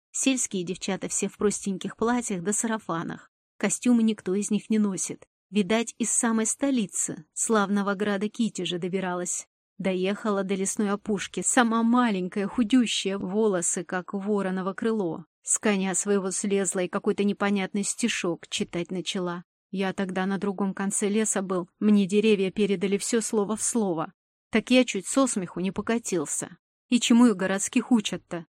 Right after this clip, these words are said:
Нашла текст, чтобы лешего вызывать. Позор один. Сначала я думал не появляться. Надоели мне такие просители.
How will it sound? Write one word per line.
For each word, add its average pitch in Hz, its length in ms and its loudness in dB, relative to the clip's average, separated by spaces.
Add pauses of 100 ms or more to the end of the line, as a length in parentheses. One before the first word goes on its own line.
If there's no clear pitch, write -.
Нашла 190 560 4
текст, - 580 -6
чтобы 226 380 0
лешего 170 420 -2
вызывать. 170 540 -6 (180)
Позор 196 320 0
один. 180 320 -6 (200)
Сначала 233 520 2
я 202 200 0
думал 214 300 2
не 214 140 4
появляться. 202 800 -2 (320)
Надоели 220 520 4
мне 190 200 -4
такие 196 320 -2
просители. 180 720 -4